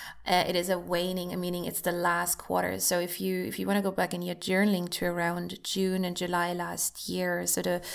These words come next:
the Cancer new moon would have been around the twenty-first, uh, on the twenty-first of June last year. And then again, we had this double new moon on the twentieth of July last year.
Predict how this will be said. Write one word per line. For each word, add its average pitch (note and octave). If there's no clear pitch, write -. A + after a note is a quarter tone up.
the G3
Cancer F#3
new G3+
moon F3+
would F3+
have F3+
been F3
around F3
the F3
twenty-first, F3+
uh, -
on F3+
the F3
twenty-first F3
of E3+
June F#3
last E3+
year. F3
And E3
then E3+
again, F3
we F3
had E3+
this E3
double F3
new E3+
moon F3
on F3
the F3
twentieth F3+
of E3+
July F3
last E3+
year. E3+